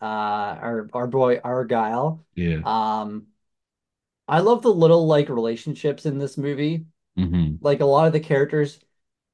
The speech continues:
Speaker 1: they're never face to face, but the dialogue and the script is written so well where, like, you don't need them to be face to face. Just them
Speaker 2: Mm-hmm.
Speaker 1: talking to each other, whether, like,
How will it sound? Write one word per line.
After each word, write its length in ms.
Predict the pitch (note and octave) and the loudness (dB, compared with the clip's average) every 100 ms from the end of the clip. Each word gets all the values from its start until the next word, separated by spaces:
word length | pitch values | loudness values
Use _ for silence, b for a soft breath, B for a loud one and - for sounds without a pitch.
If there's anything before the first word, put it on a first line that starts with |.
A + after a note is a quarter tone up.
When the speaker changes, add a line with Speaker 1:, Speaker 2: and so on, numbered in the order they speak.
| - | -2
Speaker 1:
they're 140 | D3 | 0
never 380 | C#3 D3 G3 F3 | 0 -2 -2 -2
face 500 | - - A#2+ C#3+ - | -8 -10 -8 -8 -4
to 100 | E3+ | -6
face, 540 | - A2 A#2+ F3+ E3 | -2 -4 -2 -4 -8
but 420 | - D#3+ C#3 A#2 _ _ _ _ _ _ _ - | -2 0 0 -2 _ _ _ _ _ _ _ -2
the 100 | D#3 | 0
dialogue 800 | - C3+ D#3 F#3+ G#3 G#3+ G#3+ G3 _ _ _ - | 4 4 4 4 4 4 2 -2 _ _ _ -8
and 120 | D3 | -6
the 80 | D3 | -6
script 340 | - - C3 | -6 -4 -2
is 160 | D3+ A2 | -2 -2
written 220 | B2 C3+ | -8 -8
so 240 | - D3 | -4 -2
well 480 | B2 A2 G2 B2+ C#3+ | 0 -2 -2 2 2
where, 160 | B2 A#2+ | 2 0
like, 480 | A2+ A2 G2 D#2 _ _ _ | -2 -4 -8 -12 _ _ _
you 140 | C#3 | 0
don't 180 | F3+ D3 | 0 0
need 220 | B2+ C#3 | -4 -6
them 200 | B2+ B2 | -6 -6
to 120 | A#2 A2+ | -6 -8
be 160 | B2 | -8
face 340 | A2+ B2 A#2 - | -8 -8 -10 -12
to 80 | |
face. 420 | A2+ B2 G#2 G2 - | -14 -12 -12 -14 -8
Just 280 | D3+ C#3 | -6 -4
them 180 | E3+ C#3+ | -2 -2
Speaker 2:
Mm-hmm. 20 | |
Speaker 1:
talking 640 | E2 B2 B2 C#3 C3 C3+ - - | 0 -2 -2 -4 -8 -10 -14 -8
to 100 | D#3+ | -6
each 160 | - | -2
other, 260 | C#3+ C3+ C#3+ | -2 0 0
whether, 360 | B2 A2+ A#2+ | 0 -2 -2
like, 360 | A#2 A2 F#2 - | -2 -4 -8 -16